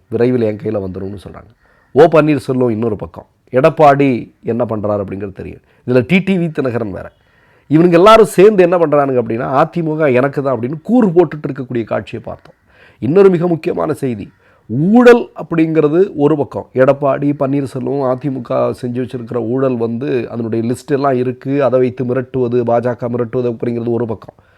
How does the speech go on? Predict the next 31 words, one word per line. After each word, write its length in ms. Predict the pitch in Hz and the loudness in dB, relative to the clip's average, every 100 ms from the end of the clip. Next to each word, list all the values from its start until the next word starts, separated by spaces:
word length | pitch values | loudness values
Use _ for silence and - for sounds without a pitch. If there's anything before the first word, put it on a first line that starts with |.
| _ _ _ - | _ _ _ -4
ஆனா 220 | 131 90 | -2 2
அதை 180 | 127 185 | 4 6
விட 140 | 190 | 4
மிக 200 | 147 156 | 2 -2
முக்கியமான 420 | 143 123 156 143 | -6 -6 -6 -6
விஷயம் 360 | 120 - 107 95 | -6 -8 -8 -8
என்னன்னா, 300 | 92 110 - _ _ | -6 -8 -8 _ _
இரட்டை 400 | - 180 247 240 | 0 2 4 4
இலை 200 | 220 196 185 | 4 2 0
சின்னம் 460 | 185 170 151 113 - | -6 -2 -2 -2 -6
அதிமுகவினுடைய 1120 | 127 139 156 143 127 135 131 123 123 143 180 | -4 -4 -2 -4 -2 -2 -2 -2 -4 -2 -2
எடப்பாடி 520 | 135 180 175 170 160 | 0 0 2 2 2
பழனிசாமிக்கு 720 | 143 147 147 139 139 123 127 139 | 0 -2 -2 -2 -4 -4 -6 -6
கிடைக்குமா? 560 | 131 113 113 110 90 _ _ _ _ _ - | -4 -4 -4 -6 -6 _ _ _ _ _ -6
அந்த 180 | 131 139 | -2 0
சமீபத்துல 500 | 156 202 196 202 196 | 2 2 2 0 0
கோர்ட் 300 | - 185 196 | 2 2 4
என்ன 140 | 185 170 | 0 -2
சொல்லியிருக்கு? 540 | 160 156 147 147 147 | -4 -4 -4 -4 -4
தேர்தல் 360 | - 180 190 180 | -2 -2 0 2
ஆணையமே 420 | 151 147 147 151 | 2 2 0 -2
முடிவு 320 | 135 139 123 | -2 -4 -4
பண்ணிடலாம். 280 | 113 113 117 | -6 -6 -4
தேர்தல் 300 | 170 214 208 | -2 0 2
ஆணையம் 280 | 175 170 170 | 2 2 2
யாருடைய 400 | 151 165 160 147 | 2 0 -2 -4
கையில 180 | 135 123 | -4 -4
இருக்கு? 220 | 120 139 | -6 -8
நமக்கு 260 | 139 170 175 | -8 -8 -6
எல்லாருக்குமே 440 | 147 127 147 131 | -6 -4 -4 -6
தெரியும். 360 | - 98 78 | -6 -8 -8